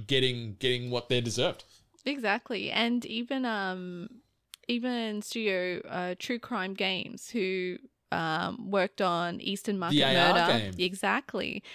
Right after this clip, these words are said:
Speaker 1: Yeah.
Speaker 2: Um, they've seen a lot of, um, acknowledgement through governments, uh, through the government and, like, uh,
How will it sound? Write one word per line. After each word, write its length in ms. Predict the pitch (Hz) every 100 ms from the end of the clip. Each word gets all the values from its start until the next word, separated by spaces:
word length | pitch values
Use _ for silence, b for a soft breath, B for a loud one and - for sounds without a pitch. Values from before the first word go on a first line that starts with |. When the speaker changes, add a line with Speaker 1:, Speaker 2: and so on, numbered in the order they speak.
| B
Speaker 1:
Yeah. 180 | 151 202
Speaker 2:
Um, 380 | 196 196 190 -
they've 380 | 202 220 240 247
seen 300 | - 233 214
a 80 |
lot 340 | 196 196 190 196
of, 380 | 196 190 185 -
um, 240 | 175 175
acknowledgement 640 | - 214 190 196 - 196 -
through 140 | 190
governments, 760 | 185 175 190 185 185 - - -
uh, 400 | 170 170 175 -
through 180 | 220 202
the 80 | 190
government 500 | 180 170 180 175 175
and, 300 | 170 170 -
like, 260 | - 170 175
uh, 300 | - 156 170